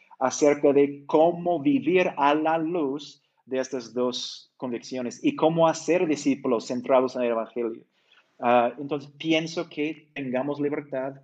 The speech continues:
para irnos humildame-, humildamente, respetuosamente, con mucha, con mucho cuidado. Y también la tercera razón por la cual cristiano podría salir de una iglesia, en mi opinión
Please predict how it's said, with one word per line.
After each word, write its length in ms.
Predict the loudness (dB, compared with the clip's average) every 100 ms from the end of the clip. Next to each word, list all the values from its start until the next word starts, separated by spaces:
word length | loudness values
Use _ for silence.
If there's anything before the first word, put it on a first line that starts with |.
| -4
para 320 | -2 0 -2 -2
irnos 800 | 0 0 -2 -2 -4 -4 -12 -18 _ _ _ _ _ _ -2
humildame-, 760 | 0 4 4 6 4 4 -2 0
humildamente, 960 | 2 4 6 6 4 2 -2 -4 -4
respetuosamente, 1500 | -4 -4 -4 -4 0 2 2 2 -2 -6 -4 -2 -4 -4 -6 0
con 300 | 0 0 0
mucha, 840 | 2 4 2 0 0 2 2 -4 -14 -6
con 180 | -4 0
mucho 300 | -2 -2 -6
cuidado. 580 | -2 -2 -2 -4 -8 -18 -20 -20 -20 -2
Y 200 | -2 2
también 480 | 4 4 6 4 6
la 160 | 4 2
tercera 420 | -2 2 2 4
razón 480 | 2 2 -6 -8 _ _ _ _ _ _ _ _ _ _ _ _ -16 -8
por 100 | -2
la 140 | 0 0
cual 100 | -6
cristiano 420 | -4 -2 -2 -4
podría 320 | -6 -2 -2
salir 220 | -2 0 2
de 220 | 0 _
una 180 | -8 -4
iglesia, 280 | -2 -2 -4
en 60 |
mi 80 | -2
opinión 460 | -4 -4 -8 -12